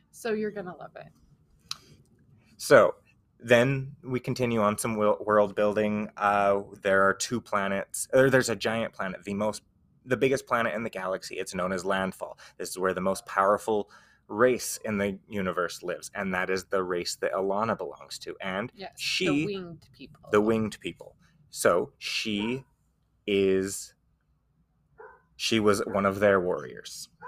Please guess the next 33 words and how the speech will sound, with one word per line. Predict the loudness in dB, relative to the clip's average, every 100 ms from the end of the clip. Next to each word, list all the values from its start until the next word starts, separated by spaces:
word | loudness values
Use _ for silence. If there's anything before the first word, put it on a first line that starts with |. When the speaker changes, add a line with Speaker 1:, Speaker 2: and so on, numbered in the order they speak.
| -18 -20 _ _ _
Speaker 2:
And | -2 0 2
Speaker 1:
So | 2 2
the | -2
winged | -4 -6 -8 -14
people | -12 -10 -6 -4 -6
answer, | -8 -12 -12 -14 -14 _ _
answer | -18 -14 -16
to | -14 -10
the | -8
royalty | -4 -4 -4 -6 -10 -12 -10 -8
of | -8 -8 -10 -14 _ _ _ _ _ _ _ _ _ _ _ _
Speaker 2:
I | -10
think. | -2 0 0 -6 -20 -20 _ _ _ _ _ 2
Speaker 1:
Okay, | 6
Speaker 2:
Or | 8 8 6
Speaker 1:
that's | 2 -2 -6 -16
Speaker 2:
they're | 4 6 6
separate | 2 0 2 -2 -2
completely | -6 -2 -4 -2 -4 -2
and | 0 2
they | 2
just | 0 -4
do | -6
Speaker 1:
And | -4
Speaker 2:
business. | -6 -4 -4 -4
Speaker 1:
allies? | -4 -4 -4 -4 -6 -12 _ -12
Okay. | -12 -14 _ _ 2
Speaker 2:
I | 6
know | 10 10
that | 10
they | 4
do | 4 2
business | 2 0 -2 -10 -10 -12 -16